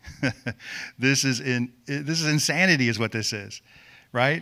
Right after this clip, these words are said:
It's like great grandma and grandpa having children. It's like, it's like, what? What? It's what? And then he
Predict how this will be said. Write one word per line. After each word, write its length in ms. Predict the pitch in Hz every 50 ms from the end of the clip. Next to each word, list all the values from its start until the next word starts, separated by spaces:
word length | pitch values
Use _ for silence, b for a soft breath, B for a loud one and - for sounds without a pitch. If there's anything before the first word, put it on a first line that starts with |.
| - 202
It's 180 | 151 131 - -
like 120 | 160 143
great 260 | 123 131 165 185 175
grandma 380 | 123 110 147 151 160 160 160 156
and 140 | 143 143 127
grandpa 360 | 123 127 147 156 - 131 107
having 360 | 107 120 135 127 135 131 127
children. 640 | 120 - - 139 139 135 107 92 90 87 90 90 98
It's 220 | 110 113 104 - -
like, 340 | 127 113 - - - - - B B B B B B B B B B B B _ _ _
it's 200 | - 131 - -
like, 120 | - 202 -
what? 600 | 113 110 - - 226 220 240 269 262 - - - - - -
What? 640 | 117 123 147 208 247 294 320 330 320 302 - - - - B B B B B B B B B
It's 240 | 147 151 - -
what? 480 | 147 170 190 254 311 339 330 - - - - b b b b b b b b b b b b b b b b b b b b b _ _ _ _ _ _ _ _ _ _ - -
And 120 | 131 135
then 120 | 151 180
he 340 | 190 196 208 180 165 170 190